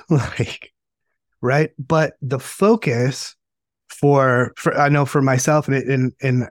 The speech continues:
um, it seems for you guys as well, has been like, "All right, we're,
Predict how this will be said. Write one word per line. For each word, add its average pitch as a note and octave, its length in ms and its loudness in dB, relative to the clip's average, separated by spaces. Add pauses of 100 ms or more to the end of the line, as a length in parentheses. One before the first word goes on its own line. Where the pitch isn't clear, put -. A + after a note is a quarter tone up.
(120)
um, A2+ 400 0 (640)
it C#3 100 2
seems D3 200 2
for - 140 0
you C3 100 4
guys C3 220 2
as A2+ 120 -2
well, C#3 260 2
has C3 180 0
been B2 180 0
like, A2 300 -4 (180)
"All B2 80 -4
right, G#2 160 -4
we're, D#3 160 4